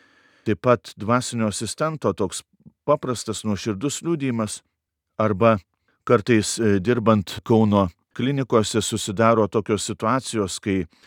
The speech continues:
ypatingai vaikai ar jaunuoliai pradėję ruoštis pirmosios komunijos ar sutvirtinimo sakramentams,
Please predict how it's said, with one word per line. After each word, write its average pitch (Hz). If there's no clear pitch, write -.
ypatingai 107
vaikai 98
ar 92
jaunuoliai 104
pradėję 98
ruoštis 107
pirmosios 110
komunijos 117
ar 90
sutvirtinimo 120
sakramentams, 110